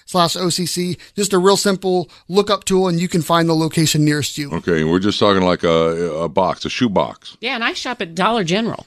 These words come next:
Speaker 3: or Dollar Tree. I, I mean, and it, and pencils are always in my s-, my boxes.
Speaker 2: See, that's amazing. That's good to know, too. All right. What's that website, website again?
Speaker 1: samaritanspurse dot org.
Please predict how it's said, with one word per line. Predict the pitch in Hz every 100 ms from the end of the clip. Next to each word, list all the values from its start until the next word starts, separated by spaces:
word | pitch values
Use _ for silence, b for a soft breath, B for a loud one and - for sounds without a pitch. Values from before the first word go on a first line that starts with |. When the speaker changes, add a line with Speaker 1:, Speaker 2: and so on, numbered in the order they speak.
| -
Speaker 3:
or | 160
Dollar | 170 196 190
Tree. | 139 - 78 _ _
I, | 76 -
I | 170
mean, | 165 165
and | 160 156 151 -
it, | 170 _ -
and | 160 151
pencils | - 233 226 180
are | 175 170
always | 175 151
in | 139
my | 127
s-, | 123 - - -
my | 139
boxes. | 123 120 107 - - - -
Speaker 2:
See, | - 73
that's | 71
amazing. | 60 64 64 67
That's | 69
good | 76 71
to |
know, | 69 73
too. | - - 60 - -
All | 80 87
right. | 90 76 64
What's | 65 104 -
that | 127
website, | 107 113 - 110 80
website | 87 101 - 98
again? | 98 - - -
Speaker 1:
samaritanspurse | - 175 180 208 226 226 - - 196 190 - 143
dot | 160 185
org. | 185 180 180